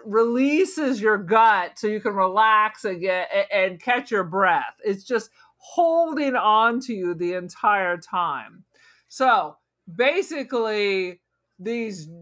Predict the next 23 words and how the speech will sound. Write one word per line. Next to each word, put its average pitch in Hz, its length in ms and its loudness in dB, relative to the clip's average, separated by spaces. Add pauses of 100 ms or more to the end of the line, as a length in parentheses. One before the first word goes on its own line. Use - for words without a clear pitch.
(100)
jacked, 254 460 0
I 269 120 4
don't 370 160 0
know, 311 400 2
you 269 200 0
know, 247 260 2
the, 240 560 -6
the, 233 80 0
the 240 60 0
Northern 349 840 2
Europeans, 285 1080 -4
they 254 160 0
got 262 440 0
their 233 200 0
death 247 420 0
metal 247 460 0
and 233 160 -4
they're 226 80 -2
burning 240 420 0
down 226 320 0
churches 233 540 0
and 180 180 -10
stuff. 180 380 0